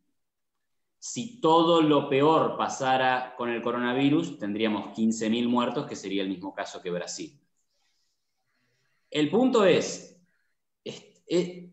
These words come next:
es deseable salvar esas vidas? Bueno, es deseable salvar esas vidas porque uno siempre tiene interés en su vida. Ahora, primer punto, a mí me interesa salvar mi vida, a mí me interesa cuidarme. Así que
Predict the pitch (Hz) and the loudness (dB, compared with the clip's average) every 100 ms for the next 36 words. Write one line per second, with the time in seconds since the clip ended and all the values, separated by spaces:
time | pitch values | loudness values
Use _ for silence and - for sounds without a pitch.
0 | - 208 214 196 - 226 247 220 - 170 | -2 2 4 4 4 4 4 4 4 2
1 | 165 175 165 151 143 247 233 120 78 - | 4 4 4 2 0 2 2 2 -2 -8
2 | - _ _ _ _ _ - 165 113 117 | -16 _ _ _ _ _ -2 0 0 -2
3 | 117 143 170 180 156 123 135 143 135 117 | 0 2 2 2 0 0 2 0 -2 -2
4 | 139 123 160 175 - - _ _ _ _ | 0 2 0 -2 -8 -18 _ _ _ _
5 | _ _ _ _ _ - 110 113 113 120 | _ _ _ _ _ -14 -10 -6 -4 -4
6 | 113 117 113 113 110 107 104 110 101 170 | -4 -6 -6 -6 -4 -4 -4 -6 -4 0
7 | 151 107 120 95 - - _ _ _ _ | 0 0 0 -2 -4 -12 _ _ _ _
8 | _ _ _ _ _ - 113 131 - 139 | _ _ _ _ _ -12 -8 -6 -2 -2
9 | 98 - _ _ _ _ _ - 101 151 | -4 -12 _ _ _ _ _ -10 -4 0
10 | 190 131 110 120 113 101 - 98 104 95 | 2 0 -2 -6 -6 -10 -8 -4 -4 -6
11 | 95 139 110 87 - - _ _ _ 87 | -2 0 0 -4 -10 -18 _ _ _ -8
12 | 113 120 85 98 101 95 - 87 113 120 | -4 -4 -4 -6 -8 -10 -10 -6 -2 -2
13 | 90 90 92 - _ _ _ _ _ _ | -4 -6 -10 -16 _ _ _ _ _ _
14 | _ - 104 113 110 104 101 - _ | _ -18 -12 -10 -6 -6 -6 -14 _